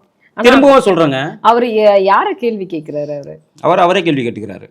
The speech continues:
Speaker 1: இல்ல, இப்போ அதிகாரம் இருக்கக்கூடியது வந்து தி மு க கிட்ட இருக்கு.
Speaker 2: ம்.
Speaker 1: ஆனா, பாஜக கிட்ட எப்படி கேள்வி கேட்க முடியும்?
Speaker 2: அதைத்தாங்க நானும் சொல்றேன். இன்னைக்கு கிட்டத்தட்ட ஒரு பதிமூணு, பதினாலாயிரம் கோவிலை நீங்க வச்சிருக்கீங்க, ஹெச் ஆர் என் சி வச்சிருக்கீங்க. இப்ப எப்படி தமிழ்ல குடமுழுக்கு நடத்தணும்னு சொல்றீங்க இல்லையா? அதே போல,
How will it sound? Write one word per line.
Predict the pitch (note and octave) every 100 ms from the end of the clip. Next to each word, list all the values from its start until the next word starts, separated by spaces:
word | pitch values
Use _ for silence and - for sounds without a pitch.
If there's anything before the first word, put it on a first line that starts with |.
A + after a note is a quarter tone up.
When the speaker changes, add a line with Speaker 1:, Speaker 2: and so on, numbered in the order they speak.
| _ -
Speaker 1:
இல்ல, | F3+ E3+
இப்போ | D#3 E3 D#3
அதிகாரம் | D#3+ B3 C#4+ D4+ B3
இருக்கக்கூடியது | A#3 A#3 - G#3 F#3+ F#3
வந்து | F3+ A#3+
தி | A3+
மு | G3+ F#3
க | D#3+
கிட்ட | D3+ C#3+ C#3
இருக்கு. | C#3 D#3
Speaker 2:
ம். |
Speaker 1:
ஆனா, | E3+ E3+ G#3+ G3 E3+ D#3+ C#3+
பாஜக | E3+ B3 C4 A#3
கிட்ட | A3 F3+
எப்படி | E3+ D#3+
கேள்வி | D#3 D#3 D#3
கேட்க | D3 D3+
முடியும்? | C#3 C3+
Speaker 2:
அதைத்தாங்க | G3+ A#3+ B3+
நானும் | F3+ F#3
சொல்றேன். | D#3+ C#3 D3+
இன்னைக்கு | F3 E3 C#3+ D#3+ G3+ C#3+ C3 B2
கிட்டத்தட்ட | - D3+ D#3 D3+ G#3 F#3+
ஒரு | E3 D3+ D3+
பதிமூணு, | D#3 E3+ E3
பதினாலாயிரம் | C#3+ D#3+ D#3+ D3+ C#3 D3+
கோவிலை | G3 F3+
நீங்க | D3 C3+
வச்சிருக்கீங்க, | A#2 B2 A#2 A2+
ஹெச் | B2+
ஆர் | D3+
என் | C#3+
சி | B2
வச்சிருக்கீங்க. | A#2+ A#2 G#2 G2+ A2 _ _
இப்ப | D3+ D#3+
எப்படி | G3 B3
தமிழ்ல | F#3+ G#3+ G#3+
குடமுழுக்கு | F#3+ G3 F#3 E3 D#3
நடத்தணும்னு | D3+ D#3 D#3
சொல்றீங்க | C#3+ C#3 A#2+
இல்லையா? | D3+ - _
அதே | B2+ F3 A3+
போல, | B2+ C3 C#3+